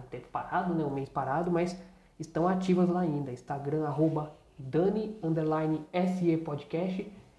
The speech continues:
e no Twitter, arroba Dani Podcast, tudo junto,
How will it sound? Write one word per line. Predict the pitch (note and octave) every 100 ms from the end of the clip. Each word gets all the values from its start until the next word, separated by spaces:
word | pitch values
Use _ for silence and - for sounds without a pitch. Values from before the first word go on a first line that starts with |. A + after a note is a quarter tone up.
| _
e | D#3
no | F3
Twitter, | F#3 F#3 F#3+ F#3+
arroba | E3+ F3 F3
Dani | C#3+ - F3+ F#3
Podcast, | F3+ D#3 - D#3+
tudo | - F3 E3
junto, | C#3 D#3 D3+ C3+